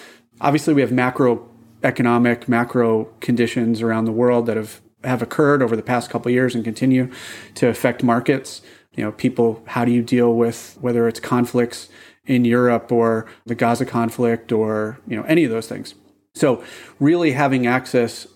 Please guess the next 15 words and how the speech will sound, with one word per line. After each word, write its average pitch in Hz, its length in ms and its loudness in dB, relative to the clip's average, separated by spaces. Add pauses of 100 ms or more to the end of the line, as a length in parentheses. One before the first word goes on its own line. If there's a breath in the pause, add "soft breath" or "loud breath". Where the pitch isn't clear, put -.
to 117 500 0
understanding 131 720 2
your 117 100 2
platform, 117 560 0
understanding 120 640 0
your 110 120 0
data, 110 480 0
and 117 200 -2
layering 120 360 2
in 113 120 0
the 107 100 -2
risks 110 280 -2
that 107 160 -4
could - 120 -6
occur 127 400 -2